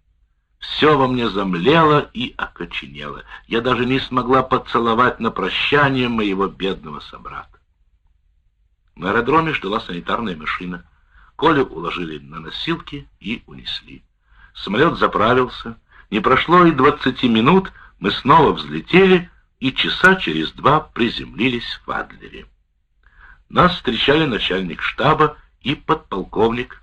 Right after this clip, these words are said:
начальник школы. Они молча поздоровались с нами за руку.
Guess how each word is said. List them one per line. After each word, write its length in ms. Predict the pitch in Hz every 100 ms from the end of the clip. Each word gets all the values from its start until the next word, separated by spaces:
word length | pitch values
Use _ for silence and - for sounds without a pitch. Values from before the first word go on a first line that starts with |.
| _
начальник 500 | - - 98 107 -
школы. 440 | - - - - - _ _ _ _ -
Они 180 | 160 110
молча 420 | 107 98 - 87
поздоровались 800 | 92 82 78 92 135 139 131 127
с 140 | -
нами 260 | - 92 87
за 260 | 76 71 65
руку. 340 | - -